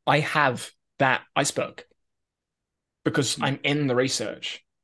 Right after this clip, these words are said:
Speaker 1: So A I isn't needed for the middle of the iceberg. It's needed for the top of the iceberg that's showing. And that's where I'm at now. Hopefully that explains what's going on.
Speaker 2: Yeah, that's, that's quite fascinating, actually. Yeah. My brain is instantly going. So,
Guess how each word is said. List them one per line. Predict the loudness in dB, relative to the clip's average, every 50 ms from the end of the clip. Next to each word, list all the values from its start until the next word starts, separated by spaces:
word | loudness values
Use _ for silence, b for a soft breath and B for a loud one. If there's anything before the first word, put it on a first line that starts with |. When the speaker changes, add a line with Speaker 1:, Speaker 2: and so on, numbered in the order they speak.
| _ _ _ _ _ _
Speaker 1:
So | 0 0 0 0 0 0
A | 2 4 6 6
I | 6 6 4 4 4 2 0 0 0
isn't | -2 -2 -2 -4 -2
needed | 0 4 6 6 6 4 0 -2 -6
for | -6 -4 -2 -2 -2 -4 -8 -10 _ -20 -12 _
the | -10 -8
middle | -6 0 2 2 4 4 2
of | -2 -2
the | -4 -6
iceberg. | -6 -6 -6 -10 -12 -14 -16 -16 -6
It's | -6 -6 -4 -2 0
needed | 0 2 2 2 -2 -2
for | -8 -10
the | -10
top | 0 0 2 2
of | 2
the | -2 -4
iceberg | -4 -4 -6 -6 -6 -6 -6 -6
that's | -6 -6
showing. | 0 2 2 2 0 -2 -10 _ B B B B B B B B B B
And | -20 -20 -6 -4
that's | -4 -2 -2 -2
where | -4 -4
I'm | -4 -4
at | -6 -8 -8
now. | -8 -10 -10 -12 -14 _ _ _ _ _ _ _ _ -2
Hopefully | 0 0 0 0 -2 -2 -2
that | -2 -4 -4 -10
explains | -16 -10 -8 -6 -6 -6 -8 -10 -12 -16 _ _
what's | -14 -12 -10
going | -10 -10 -12 -12
on. | -16 -20 _ _ _ _ _ _
Speaker 2:
Yeah, | 6 8 8 8 6
that's, | 4 2 2
that's | 6 6 6 6 6 2
quite | 0 0 0 2 -2
fascinating, | -4 -4 -4 -6 -8 -6 -4 -6 -6
actually. | -6 -8 -8 -8 -8 -8 -8 _ _
Yeah. | -4 -4 -4 -6 -8 _ _ _ _ _ _ _ _ _ _ _ _ _ _ _ _ _
My | 8 8 8 8
brain | 8 8 8 10 10 8
is | 8 6 2 0
instantly | 2 2 2 2 2 -2 -4 -4 -2 -2 0
going. | 4 6 6 6 6 4
So, | 2 4 2 2 2